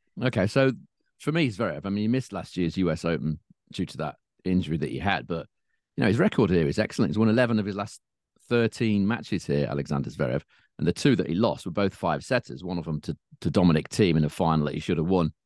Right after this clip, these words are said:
um, in twenty twenty in the covid year when it was, um, played behind closed doors. And the other one was to Djokovic, uh, in five sets in the semi-final in twenty twenty-one. So his recent record here is,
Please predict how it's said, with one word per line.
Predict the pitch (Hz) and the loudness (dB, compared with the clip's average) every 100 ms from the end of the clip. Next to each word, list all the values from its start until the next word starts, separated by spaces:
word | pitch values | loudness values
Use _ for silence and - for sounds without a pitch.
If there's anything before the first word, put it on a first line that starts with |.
| _ _ _ _ _ | _ _ _ _ _
um, | 73 76 76 78 78 69 | -4 0 2 2 2 0
in | 87 | -4
twenty | 85 80 76 | -2 -2 -2
twenty | 90 82 78 | -2 -2 0
in | 71 | -4
the | 76 | -2
covid | 87 90 67 | 0 0 -2
year | 76 71 | -4 -2
when | 73 | -2
it | 73 | -4
was, | 69 - - _ - | -6 -12 -20 _ -12
um, | 65 67 67 - - - - | -8 -6 -6 -6 -8 -12 -10
played | 76 76 | -2 -2
behind | - 76 76 | 0 0 0
closed | 76 69 - | 0 -2 2
doors. | 82 71 - _ _ _ _ _ _ - | 0 0 -6 _ _ _ _ _ _ -4
And | 101 104 104 104 | 0 4 4 2
the | 107 | 4
other | 127 | 4
one | 120 123 | 6 4
was | |
to | - | 2
Djokovic, | 110 139 - 82 - - _ _ - | 0 2 2 -4 -10 -20 _ _ -8
uh, | 80 76 76 - | -2 0 -2 0
in | 85 | 0
five | 76 87 80 | 2 2 2
sets | - - | -2 0
in | 92 | -2
the | |
semi-final | 85 95 92 98 92 92 | 0 0 2 2 0 2
in | 90 | 0
twenty | - 101 95 | -2 -2 -2
twenty-one. | 87 98 95 110 120 | -2 -4 -2 0 -2
So | - | -2
his | 95 | -4
recent | 143 175 85 | -4 -4 -6
record | - - 85 82 | -6 -6 -6 -2
here | 82 71 | -2 -2
is, | 71 - - | -6 -8 -18